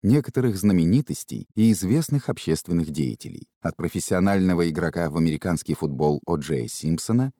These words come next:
до президента Клинтона. Я писал об этом для ряда изданий.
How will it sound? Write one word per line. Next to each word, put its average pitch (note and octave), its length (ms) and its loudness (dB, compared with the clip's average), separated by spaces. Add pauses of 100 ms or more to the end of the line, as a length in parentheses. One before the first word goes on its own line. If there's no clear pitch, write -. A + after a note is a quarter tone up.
(100)
до - 160 0
президента D#2 560 -4
Клинтона. A2 540 -4 (560)
Я E3 320 2
писал C#3+ 400 0
об A2+ 120 2
этом A#2 340 2
для G2 220 -2
ряда F2 300 0
изданий. D#2 500 -6